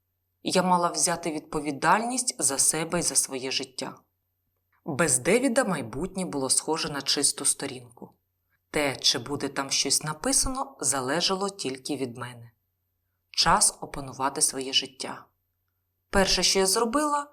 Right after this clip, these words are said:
це повернула всі його речі, включно з журналом Playboy, який він ховав у шухляді моєї шафки.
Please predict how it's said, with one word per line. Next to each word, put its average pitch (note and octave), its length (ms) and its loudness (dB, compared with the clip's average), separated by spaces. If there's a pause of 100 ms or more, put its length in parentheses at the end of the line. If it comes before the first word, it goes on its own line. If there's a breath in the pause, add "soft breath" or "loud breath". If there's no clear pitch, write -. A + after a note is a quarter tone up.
(240)
це - 200 0
повернула C#3+ 680 -4
всі D3+ 340 2
його D3+ 280 -6
речі, - 520 -8 (300)
включно C4 800 0
з F3+ 120 0
журналом G#3 680 2
Playboy, D#3 640 0 (300)
який D3 360 -2
він B2+ 200 -6
ховав C#3+ 720 0
у C#3+ 100 -2
шухляді D3 540 -2
моєї C3 380 -4
шафки. - 460 -4